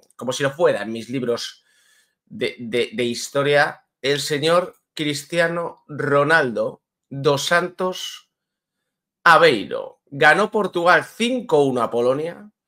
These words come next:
y Cristiano Ronaldo marcó dos goles y dio una asistencia, es decir, participó en tres de los cinco goles de su selección. Con setenta y seis años que tiene, suma cinco goles en cinco partidos de la uefa Nations League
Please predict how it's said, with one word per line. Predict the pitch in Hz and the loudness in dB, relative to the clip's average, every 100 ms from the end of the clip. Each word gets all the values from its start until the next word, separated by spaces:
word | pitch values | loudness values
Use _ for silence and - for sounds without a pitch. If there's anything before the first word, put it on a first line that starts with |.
| _ _ _ - | _ _ _ -4
y | 165 | -2
Cristiano | 165 165 143 185 190 | 0 -2 0 0 2
Ronaldo | 170 180 180 | 2 4 2
marcó | 170 147 143 120 - - | 2 0 0 -2 -4 -14
dos | 143 196 196 156 | -4 -2 -2 2
goles | 170 170 170 | 4 4 -4
y | 147 | -6
dio | 147 160 | 2 2
una | 156 | 2
asistencia, | 143 131 113 104 123 | -6 -10 -10 -6 -4
es | |
decir, | 123 143 147 | -4 -6 -2
participó | 135 120 127 127 151 | -2 -2 -6 -2 -4
en | 135 | -2
tres | 147 156 | -4 -4
de | 143 | -2
los | 127 - | -4 -4
cinco | 151 143 127 | -10 -4 2
goles | 123 135 151 - - _ _ _ _ _ _ | 4 4 -2 -8 -20 _ _ _ _ _ _
de | - 151 | 0 4
su | 151 156 | 4 0
selección. | 147 139 113 107 98 - _ | -6 -6 -6 -6 -8 -12 _
Con | 156 151 143 | 0 2 2
setenta | - 156 147 151 147 139 139 135 | 0 0 2 0 0 0 2 2
y | |
seis | 127 - 196 185 | 0 -2 -2 -2
años | 147 135 123 | -2 -2 -4
que | 117 | -6
tiene, | 104 127 208 233 _ _ _ _ _ _ _ - - | -6 -6 -8 -14 _ _ _ _ _ _ _ -20 -14
suma | - 185 127 | -4 -2 -2
cinco | - - 233 190 139 | -4 -6 -6 -2 2
goles | 127 110 | 2 2
en | 117 110 | -6 -6
cinco | 156 143 139 | -8 -4 -2
partidos | 123 127 117 113 | -2 0 -2 -2
de | |
la | 113 | 0
uefa | 117 127 117 | 0 2 0
Nations | 117 110 107 101 | -2 -6 -10 -6
League | 139 165 | -6 -6